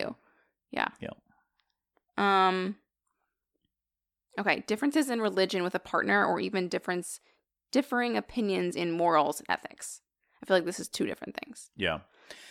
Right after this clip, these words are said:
Speaker 2: Differencing of religion is, like, that's something that Julia and I have.
Speaker 1: Yeah.
Speaker 2: Um, you know, we've talked about it. We haven't put a ton into it. I think we've,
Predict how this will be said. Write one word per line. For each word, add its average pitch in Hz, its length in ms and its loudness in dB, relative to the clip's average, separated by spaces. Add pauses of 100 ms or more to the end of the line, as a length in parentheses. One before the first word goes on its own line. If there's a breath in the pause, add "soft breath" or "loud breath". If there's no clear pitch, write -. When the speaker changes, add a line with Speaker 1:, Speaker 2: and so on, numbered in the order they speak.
(300 loud breath)
Speaker 2:
Differencing 196 480 2
of 123 220 2
religion 117 680 2 (100)
is, 95 560 0 (640)
like, 113 120 0
that's 127 200 6
something 120 260 4
that 101 160 4
Julia 98 360 2
and 90 100 2
I 87 140 0
have. 90 500 -2
Speaker 1:
Yeah. 90 340 -2
Speaker 2:
Um, 80 300 -12 (960)
you 139 80 6
know, 123 80 6
we've 110 320 2
talked - 360 2
about 104 280 6
it. 98 40 2
We 98 80 2
haven't 101 160 -4
put 101 140 -6
a 95 40 -2
ton 98 320 -4
into 95 360 0
it. 92 100 2
I 90 80 2
think 98 180 -8
we've, 98 220 -2